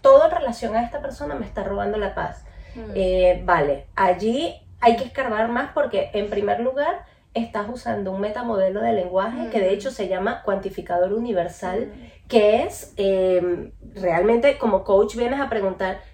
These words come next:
Speaker 1: "¿Todo, todo, todo te roba la paz? ¿Hay algo que no te robe la paz?". Entonces ya por ahí tienes dos preguntas más que son poderosas porque la gente se da cuenta, se cuestiona y dice, "No, no, bueno, a ver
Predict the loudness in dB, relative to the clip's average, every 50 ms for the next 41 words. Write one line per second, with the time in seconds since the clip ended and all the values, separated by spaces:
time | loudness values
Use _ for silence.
0 | _ _ -2 2 2 4 4 2 0 -2 -2 -4 -4 -4 -4 -6 -6 -4 -2 -2
1 | -2 -2 -4 -6 -4 -6 -4 -4 -4 -4 -4 -4 -6 -6 -8 -10 -10 -6 -2 2
2 | 4 4 4 4 2 0 0 -2 -2 -2 -2 -2 -2 -2 -2 -2 -2 -2 0 0
3 | 0 0 2 0 -2 -2 -2 -4 -4 -6 -6 -4 -4 -2 0 0 -2 -2 -2 -2
4 | -2 -2 0 -2 -2 -2 -2 -2 -4 -2 0 0 0 2 0 -2 -2 -6 -12 -18
5 | -20 -20 _ 0 0 0 2 0 0 2 2 2 2 0 -2 -2 -2 -2 -2 -2
6 | -4 -4 -4 -6 -4 -4 -4 -4 -4 -4 -2 -2 -2 -2 -2 -4 -4 -4 -4 -2
7 | -2 -2 -2 -2 -2 -4 -4 -4 -4 -2 -2 0 0 2 0 0 0 0 0 0
8 | 0 -2 -2 -4 -4 -4 -4 -6 -4 -6 -6 -6 -4 -4 -2 -2 0 0 0 0
9 | 0 0 -2 -4 -8 -8 -12 -16 -20 -10 -4 -2 0 0 0 0 0 0 0 0
10 | -2 0 0 0 2 4 4 4 4 2 0 -6